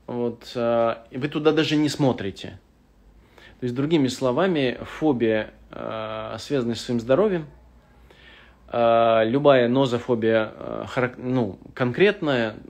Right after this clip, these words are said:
так же, как и что-то вообще со здоровьем может случиться, она является, а, следствием чего-то удержания, чего-то в вашей жизни, куда вы даже щас не смотрите и без психотерапевта не посмотрите. Поэтому я пошёл просто к хорошему психотерапевту. Нету специальных людей, которые занимаются только этой проблемой.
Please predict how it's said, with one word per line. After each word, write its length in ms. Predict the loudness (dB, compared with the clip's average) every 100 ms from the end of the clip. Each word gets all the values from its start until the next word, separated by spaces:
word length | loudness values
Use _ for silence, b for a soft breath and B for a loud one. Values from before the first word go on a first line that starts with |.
| -4
так 180 | -4 -4
же, 80 | -8
как 220 | -10 -10
и 40 |
что-то 280 | -10 -6 -2
вообще 320 | -2 0 -2
со 140 | -2 -4
здоровьем 400 | -2 0 -2 -6
может 220 | -10 -12
случиться, 520 | -14 -12 -14 -16 -20 B B B B
она 200 | -2 0
является, 580 | 2 2 0 -2 -6 -6
а, 380 | -8 -2 0 -2
следствием 680 | -2 0 0 0 -2 -2 -2
чего-то 460 | -2 2 2 2 -2
удержания, 580 | 0 -2 0 0 0
чего-то 320 | -2 -2 -2 0
в 40 |
вашей 240 | -2 -2
жизни, 420 | -2 -2 -2 -8 -6
куда 300 | -2 2 4
вы 120 | 4
даже 220 | 2 0 -2
щас 280 | -6 -4
не 80 | -4
смотрите 480 | -2 0 0 -4 -4
и 20 |
без 120 | -4
психотерапевта 500 | -6 -12 -8 -6 -6
не 80 | -8
посмотрите. 520 | -8 -10 -14 -18 -20 -20 _ _ _ _ _ _ B B B B
Поэтому 220 | -6 -2 -2
я 80 |
пошёл 300 | -2 -4 -6
просто 440 | -4 2 2 2 -2
к 40 |
хорошему 360 | -2 -2 -2 -6
психотерапевту. 680 | -8 -6 -6 -6 -10 -12 -14
Нету 440 | -8 -6 -6 -10 -12
специальных 680 | -16 -12 -4 -4 -4 -10 -10
людей, 300 | -6 -4 -6
которые 300 | -6 -8 -8
занимаются 440 | -6 -4 -6 -6
только 200 | -10 -8
этой 120 | -8 -10
проблемой. 420 | -10 -10 -12